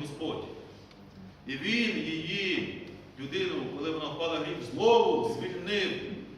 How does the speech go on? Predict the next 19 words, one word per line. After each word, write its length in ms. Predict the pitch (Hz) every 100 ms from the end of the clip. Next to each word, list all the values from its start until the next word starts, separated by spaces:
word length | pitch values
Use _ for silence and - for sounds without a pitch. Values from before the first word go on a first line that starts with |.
| - - -
і 40 | -
подарував 600 | 175 175 175 190 185 180
нову 240 | 202 240
свободу 760 | - 185 180 202 190 143 147 - -
Голгофою 680 | 147 165 165 220 220 - 160
на, 340 | 165 170 165 - - - - - - - - - - - -
Христом 420 | 175 180 202 202
на 100 | -
Голгофі, 600 | - 165 175 180 120 - - - - -
коли 140 | 139 160
розп'явся 580 | 160 - 175 175 170 156 156
і 40 |
звільнив 560 | 143 - 175 175 185 -
людину 320 | 147 160 151
від 380 | 131 165 170 - - - - -
гріха 720 | 123 156 156 156 139 - 131 131
і 120 | 127
від 140 | 127
смерті. 560 | - 135 131 113 -